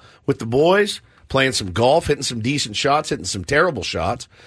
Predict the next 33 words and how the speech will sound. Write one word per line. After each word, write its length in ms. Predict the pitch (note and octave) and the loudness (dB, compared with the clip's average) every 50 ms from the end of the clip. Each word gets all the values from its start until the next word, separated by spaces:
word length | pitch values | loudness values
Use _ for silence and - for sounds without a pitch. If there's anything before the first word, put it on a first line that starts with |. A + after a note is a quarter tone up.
| - - _ - | -20 -20 _ -2
which 220 | - E3+ E3 - | -2 0 0 2
is, 240 | F3+ F3 E3+ - - - | 0 0 0 -2 -4 0
you 80 | G#3 G3+ | 0 2
know, 120 | C3+ C#3 | 2 0
that's 220 | D3+ B2+ B2+ - - | 0 -2 -4 -4 -2
the 60 | C#3+ | -2
game 180 | D3+ E3+ E3+ | 0 0 0
of 60 | E3+ E3+ | 2 2
golf. 320 | G3+ A#3 B3 G3 - - - - - - - - _ _ | 4 4 2 2 -2 -6 -14 -20 -20 -20 -20 -20 _ _
We 80 | - C3 | 0 2
did 160 | D3 G3 G3 D3 | 4 4 4 6
that, 300 | C#3 C#3 D#3 G3 - - _ _ _ _ _ _ _ _ _ _ _ _ _ - | 6 6 6 4 2 -6 _ _ _ _ _ _ _ _ _ _ _ _ _ -2
went 220 | A#2 C#3 E3+ F3 | 2 2 4 4
home, 240 | E3 D#3 D#3+ E3 E3 D#3+ | 4 4 2 2 0 0
chilled 300 | - - F3+ D#3+ D#3+ D3+ | 2 2 2 4 4 4
out 200 | C#3+ D3+ D#3+ - | 4 2 2 0
for 140 | - D#3 | 0 0
a 60 | C#3 B2+ | 0 2
bit, 440 | A#2+ C3+ C#3 D3+ F3 F3+ - - _ _ _ _ _ _ _ | 2 2 4 4 4 2 -2 -8 _ _ _ _ _ _ _
hit 160 | - E3 E3+ | -2 -2 0
the 60 | - D#3 | 0 0
shower, 440 | - - D#3 C#3+ C#3 C#3+ D#3 F3 | 2 4 4 6 6 4 4 2
went 180 | E3 D3+ D3+ D3+ | 2 2 2 2
over 140 | D3 D3+ D3 | 2 2 2
to 40 | C3+ | 2
the 60 | C3 | 4
mother-in-law's. 840 | C3 C#3 C#3 C3+ B2+ B2 A#2+ A2+ G#2+ G#2 A2 A#2 B2+ E3 - - - | 4 4 4 4 2 2 2 2 2 2 4 2 2 0 -4 -6 -2
They 100 | - B2 | 0 2
had 100 | B2+ A2+ | 2 2
a 40 | G#2+ | 0
huge, 840 | - - - G#3 A#3 C4+ C#4 C#4 C#4 B3+ G3+ D3+ D3+ C3 A2+ F#2+ - | -2 -6 -4 0 2 2 4 4 4 4 4 2 0 -2 -4 -6 -4
huge 360 | - D3 C3 B2 A#2+ G#2+ - | -2 0 0 0 0 -2 -2
Thanksgiving. 600 | - A2+ F2+ E2+ - - - F2 E2 D2+ F2 A#2 | -2 -2 -2 -4 -6 -8 -6 -6 -6 -6 -6 -10